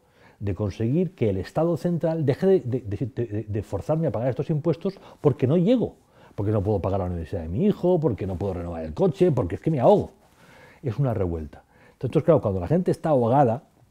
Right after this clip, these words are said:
el demagogo encuentra su espacio. Volvemos a, a, al Plan Marshall y a, a Konrad Adenauer, ¿no? Si el Estado es serio,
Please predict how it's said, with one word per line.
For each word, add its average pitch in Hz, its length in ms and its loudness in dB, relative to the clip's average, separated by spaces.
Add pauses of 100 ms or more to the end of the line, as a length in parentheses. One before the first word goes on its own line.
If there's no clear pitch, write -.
(280)
el 98 260 0
demagogo 95 760 2 (100)
encuentra 110 460 -6
su - 100 -10
espacio. - 440 -10 (920)
Volvemos 113 400 2
a, 101 240 -4
a, 90 320 -10
al 90 100 -8
Plan 113 180 -4
Marshall 82 300 -10 (320)
y 95 160 -2
a, 85 380 -6
a 85 100 -8
Konrad 104 300 -2
Adenauer, 73 420 -8
¿no? 139 160 -8 (640)
Si - 160 -2
el 98 80 2
Estado 147 360 0
es 151 60 2
serio, 101 520 2